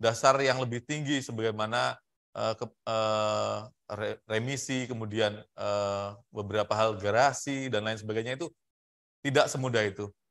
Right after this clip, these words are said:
Eh, apakah setelah selama ini kita menggunakan kitab undang-undang hukum pidana yang lama dengan pidana yang paling berat itu mati, apakah ternyata,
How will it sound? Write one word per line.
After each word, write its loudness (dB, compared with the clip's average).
Eh, 6
apakah 2
setelah 4
selama 4
ini -2
kita 4
menggunakan 2
kitab 2
undang-undang 0
hukum -4
pidana 2
yang -4
lama 0
dengan -6
pidana 0
yang -8
paling -2
berat 4
itu -6
mati, -2
apakah 2
ternyata, 4